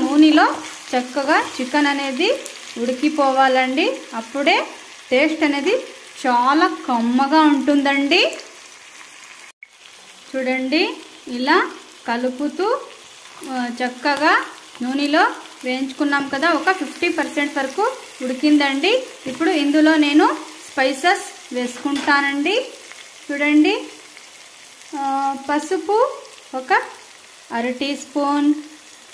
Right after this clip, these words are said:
అప్పుడే వేసాం కదండి, అందుకని ఇప్పుడు చూసుకొని వేసుకోవాలండి. ఇప్పుడు ఇందులోనే నేను కారం పొడి ఒక టీ స్పూన్, అలాగే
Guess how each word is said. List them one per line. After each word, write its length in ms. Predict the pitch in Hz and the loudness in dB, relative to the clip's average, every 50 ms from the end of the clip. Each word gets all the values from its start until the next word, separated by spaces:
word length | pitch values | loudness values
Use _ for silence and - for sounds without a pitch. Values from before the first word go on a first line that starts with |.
| - - | -10 -8
అప్పుడే 220 | 240 247 311 311 359 359 | -4 -2 0 2 2 4
వేసాం 320 | 311 294 294 294 330 330 320 320 | 4 2 2 2 6 6 6 6
కదండి, 380 | 320 311 285 277 285 294 330 403 508 508 - - - - - - | 6 4 2 0 2 2 2 0 0 -2 -6 -14 -20 -20 -16 -8
అందుకని 360 | 240 254 254 254 - 285 294 339 - | -6 -6 -4 -2 2 4 4 4 4
ఇప్పుడు 200 | - - 415 494 - - - - - - | 2 0 0 0 0 -4 -10 -16 -8 -2
చూసుకొని 480 | 302 311 302 311 - 320 311 311 349 - - - - - - 254 | 0 0 0 0 0 2 4 4 4 4 2 -4 -8 -10 -6 -4
వేసుకోవాలండి. 960 | 254 262 254 - - - 269 269 269 269 277 269 277 269 269 269 277 311 359 427 508 508 - - - - - - - - 277 | -4 -4 -4 -6 -8 -8 -8 -6 -2 0 0 0 0 -2 -2 -2 -2 -2 -2 -2 -2 -4 -6 -14 -20 -20 -20 -20 -18 -14 -14
ఇప్పుడు 200 | 262 254 302 311 320 302 | -8 -4 -2 0 2 2
ఇందులోనే 420 | 285 285 294 330 320 330 339 330 330 320 | 2 2 2 4 4 4 4 4 4 4
నేను 180 | 320 320 330 453 523 - - - - - - - | 4 6 4 4 4 0 -6 -12 -16 -20 -6 0
కారం 280 | - 240 254 277 302 311 311 311 | 2 2 4 6 6 6 6 6
పొడి 180 | 320 359 427 508 523 - - - - 262 | 6 4 2 2 0 -4 -8 -12 -10 -8
ఒక 100 | 262 262 370 440 453 - - - - - | -2 0 0 0 -2 -6 -12 -20 -14 -8
టీ 100 | - 262 269 269 254 | -6 -4 -4 -4 -6
స్పూన్, 440 | - - - 294 277 277 285 294 285 294 - - - - - - - - - - - 247 | -10 -8 -4 -2 -2 0 0 2 0 0 -2 -4 -12 -20 -20 -20 -20 -20 -20 -6 -4 0
అలాగే 580 | 247 254 262 262 269 277 269 254 277 277 277 | 2 2 2 2 2 0 0 -2 -2 -2 0